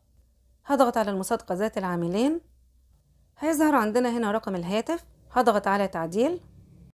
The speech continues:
هضغط على إضافة رقم هاتف موثوق به. هنا بيطلب مني رمز فتح الآيفون،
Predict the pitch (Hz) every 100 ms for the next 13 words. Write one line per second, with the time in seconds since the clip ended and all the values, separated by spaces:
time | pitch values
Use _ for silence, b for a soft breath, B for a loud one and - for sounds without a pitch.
0 | _ _ _ _ _ - 277 269 254 214
1 | 196 233 220 - 220 202 202 226 208 185
2 | 180 - 208 190 233 302 349 _ _ _
3 | _ _ _ _ _ 320 330 277 277 233
4 | 226 247 226 226 214 202 233 - 185 208
5 | 226 294 339